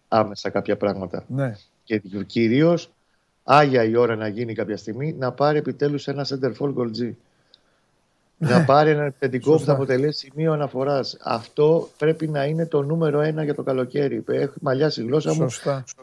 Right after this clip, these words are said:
Speaker 1: Είμαι γραφικός, το ξέρω, καταντάω γραφικό σε αυτό το κομμάτι.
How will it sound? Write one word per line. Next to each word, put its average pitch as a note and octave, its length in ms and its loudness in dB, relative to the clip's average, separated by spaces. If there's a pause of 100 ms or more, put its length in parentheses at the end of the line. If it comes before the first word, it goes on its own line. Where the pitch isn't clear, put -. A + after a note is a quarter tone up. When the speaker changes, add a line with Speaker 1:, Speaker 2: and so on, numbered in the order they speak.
(100)
Speaker 1:
Είμαι F3 280 2
γραφικός, D3+ 520 2
το D3 100 -2
ξέρω, D#3+ 300 2
καταντάω D3+ 420 4
γραφικό C#3 340 0
σε C3 80 -6
αυτό C3 180 -8
το B2+ 80 -4
κομμάτι. D#3 380 -2